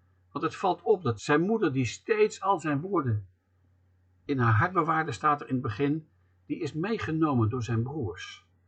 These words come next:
En die is ook eigenlijk, je zou bijna zeggen, die is bijna haar geloof kwijtgeraakt in wie Yeshua was. En wat hij ging doen. En wat hij kwam doen. En daarom zegt hij, een hele harde boodschap: "Wie is mijn moeder?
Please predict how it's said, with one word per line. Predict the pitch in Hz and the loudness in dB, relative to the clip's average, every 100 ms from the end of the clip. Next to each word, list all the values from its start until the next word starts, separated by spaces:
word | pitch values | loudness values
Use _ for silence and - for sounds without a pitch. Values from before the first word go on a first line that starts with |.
| _ _ _ _ _ _ _ _ - | _ _ _ _ _ _ _ _ -6
En | 117 | 0
die | 131 | 0
is | 104 | 0
ook | 180 165 | -4 -6
eigenlijk, | - 143 139 139 | -2 0 0 -4
je | - | -8
zou | 120 120 | -6 -4
bijna | 147 156 143 | -2 -2 -2
zeggen, | 139 120 | -4 -6
die | 113 | -6
is | 117 | -6
bijna | 139 135 | -4 -2
haar | 117 113 | -2 -4
geloof | - 127 147 143 | -4 -2 -2 -2
kwijtgeraakt | - 156 143 - 107 104 - - _ _ - _ _ _ | -8 -10 -12 -12 -10 -8 -8 -12 _ _ -20 _ _ _
in | 113 | 0
wie | 110 120 | 0 2
Yeshua | 101 - 123 101 | -2 0 0 0
was. | - 92 - _ _ | -2 -6 -14 _ _
En | 113 | -2
wat | 117 104 | -2 -2
hij | |
ging | 101 104 | -4 -2
doen. | 117 107 - _ _ _ _ | 0 -2 -6 _ _ _ _
En | - | -2
wat | 107 104 | 0 0
hij | 101 | -2
kwam | 156 170 | -4 -4
doen. | 110 - - _ _ _ _ _ _ _ _ _ _ _ _ _ _ _ _ _ _ _ | -6 -10 -18 _ _ _ _ _ _ _ _ _ _ _ _ _ _ _ _ _ _ _
En | 107 | -2
daarom | 123 127 | 0 2
zegt | 110 175 - | 0 -2 -4
hij, | 107 101 - | -6 -8 -8
een | 107 | -4
hele | 170 156 | -2 0
harde | 143 139 | 0 0
boodschap: | 139 151 - 98 - | 0 -2 -4 -8 -2
"Wie | 226 | 0
is | 240 | 0
mijn | 220 | -2
moeder? | 208 208 110 - | -4 -2 -2 -4